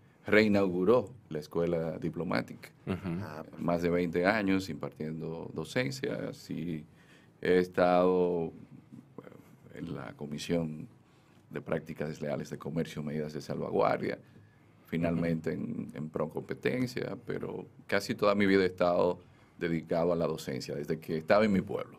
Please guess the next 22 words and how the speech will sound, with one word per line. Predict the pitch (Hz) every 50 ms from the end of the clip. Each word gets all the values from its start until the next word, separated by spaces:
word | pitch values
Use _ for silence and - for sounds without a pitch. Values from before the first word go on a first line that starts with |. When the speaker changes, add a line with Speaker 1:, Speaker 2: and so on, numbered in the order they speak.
| - 110
Speaker 2:
Ujú. | 110 104 98 95 82 73 71 71 - - -
Speaker 1:
Es, | - 78 80
me | 80 85 85
dediqué | 85 85 85 78 -
a | 92
la | 95 95
docencia, | 98 101 98 - 131 135 135 135 - - -
que | - 104 104 107 107 - - -
ha | 113 117 113
sido | - 123 139 135 139 135 131 135 - - - - - - - - - -
muy | 110 113 120 123 131 131 127
ligada | 127 127 117 123 127 127 131 127 123 127 123
siempre | 123 - - 127 123 123 127 131 127
a | 120
los | 107 98 -
temas, | - 123 117 113 120 117 113 - - - - - - -
eh, | - - - -
de | - 90 95 92
relaciones | 92 98 95 92 - - 117 110 113 120
internacionales, | 110 101 - 117 104 113 117 113 - 127 131 120 113 110 120 120 - - - - - - - - - - _
sobre | - - 104 104 101 101
todo, | 95 - 113 113 117 120 123 127 131 127